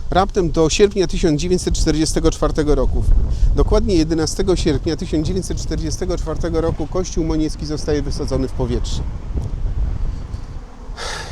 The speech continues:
To jest ogromna tragedia. Jak czyta się wspomnienia, czy też się rozmawia z ludźmi, którzy to pamiętają, to dla nich to jest tak, jakby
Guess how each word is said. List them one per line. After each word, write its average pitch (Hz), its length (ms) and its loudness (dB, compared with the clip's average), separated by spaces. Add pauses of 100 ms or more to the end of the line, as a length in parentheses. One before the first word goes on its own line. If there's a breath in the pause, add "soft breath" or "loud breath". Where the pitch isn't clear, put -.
(500 loud breath)
To 220 80 2
jest 208 240 0
ogromna 185 420 0
tragedia. 135 640 -4
Jak 156 240 -4 (1080 loud breath)
czyta 175 280 0
się 156 200 0
wspomnienia, 165 720 -2
czy - 120 -10
też 156 140 -6
się - 180 0
rozmawia 170 420 0
z 143 100 -4
ludźmi, 170 280 -2
którzy 165 260 -4
to 170 120 -6
pamiętają, 165 520 -4
to 156 120 -6
dla 165 160 -4
nich 170 160 -4
to 165 80 -4
jest - 240 -6 (140)
tak, 202 220 -4
jakby 175 380 -2